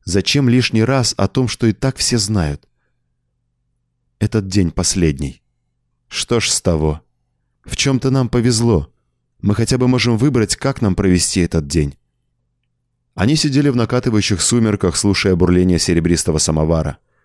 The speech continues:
За распахнутым окном шелестели березы,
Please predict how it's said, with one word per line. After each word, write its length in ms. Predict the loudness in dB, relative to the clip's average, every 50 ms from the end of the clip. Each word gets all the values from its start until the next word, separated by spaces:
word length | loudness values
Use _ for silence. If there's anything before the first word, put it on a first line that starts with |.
| _ _
За 140 | -4 0 0
распахнутым 600 | 0 0 0 -2 -2 -4 -4 -6 -6 -4 -4 -4 -4
окном 240 | -4 -4 -6 -6
шелестели 500 | -6 -4 -4 -4 -4 -4 -2 -2 -2 0
березы, 520 | 0 0 0 0 0 0 0 0 -2 -2